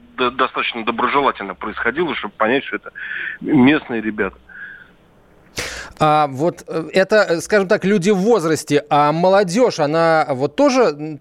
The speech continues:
Speaker 2: м, так легко поддаётся на фейки? Всё-таки, казалось бы, у молодёжи, ну, больше навыков обращения с интернетом, и как-то провести верификацию фотки, наверное, а, могут люди, ну, гораздо быстрее и легче.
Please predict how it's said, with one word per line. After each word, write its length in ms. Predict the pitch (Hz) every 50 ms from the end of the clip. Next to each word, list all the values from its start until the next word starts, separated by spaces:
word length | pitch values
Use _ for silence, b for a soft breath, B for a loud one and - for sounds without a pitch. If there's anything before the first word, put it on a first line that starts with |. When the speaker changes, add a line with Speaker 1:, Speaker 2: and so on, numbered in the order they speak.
| _ -
Speaker 2:
м, 220 | 170 165 165 156
так 260 | - - 180 165 -
легко 320 | 180 175 - - - 202 156
поддаётся 540 | - 165 143 160 170 175 165 156 - 165
на 160 | 160 160 156 139
фейки? 460 | - 226 262 247 - - 180 156 139
Всё-таки, 540 | - - 175 165 - - - 170 160 156 139
казалось 520 | - - 170 151 131 151 170 165 151 139
бы, 200 | 139 156 151 147
у 40 | 147
молодёжи, 500 | 151 147 147 143 135 165 156 131 151 151
ну, 100 | 147 143
больше 680 | 139 135 127 131 165 202 185 160 - - 160 156 143 135
навыков 500 | 127 143 147 143 135 131 - 135 117 -
обращения 520 | 131 123 123 131 127 - 160 156 147 135
с 100 | - -
интернетом, 480 | 147 135 - 151 185 240 240 - 175 147
и 40 | 143
как-то 320 | - 170 156 - - 165
провести 500 | 147 - - 156 160 156 151 - - 180
верификацию 800 | 160 147 175 170 156 165 160 - 190 175 156 - - 180 160 - B B B B B
фотки, 600 | - - 196 233 247 240 - - - 147 - B B B B B _
наверное, 520 | 127 123 131 170 196 208 196 190 185 180 170
а, 220 | 156 143 135 131 127
могут 440 | 127 131 143 170 165 180 135 -
люди, 420 | 135 143 151 135 135 151 147 143 135
ну, 680 | 123 120 123 127 127 120 107 107 110 110 110 110 110 110
гораздо 520 | 117 123 123 117 107 101 123 127 123 123 123
быстрее 600 | 120 127 139 - - - 196 208 180 139 127 123
и 40 |
легче. 500 | 139 175 165 - - - - - 139 131